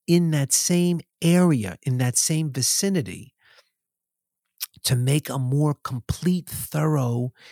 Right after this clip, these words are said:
eradication of the fat that's there that we really wanna get rid of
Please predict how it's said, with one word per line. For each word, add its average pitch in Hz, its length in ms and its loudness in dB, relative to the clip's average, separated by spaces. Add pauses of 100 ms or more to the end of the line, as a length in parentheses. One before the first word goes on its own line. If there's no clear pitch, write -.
(180)
eradication 135 1120 -2 (400)
of 123 160 -2
the 120 100 -6
fat 185 460 -4
that's 113 240 -6
there 104 240 -8
that 110 180 -10
we 117 100 -4
really 143 280 -4
wanna 123 260 -2
get 107 200 -4
rid 180 200 -2
of 113 260 -6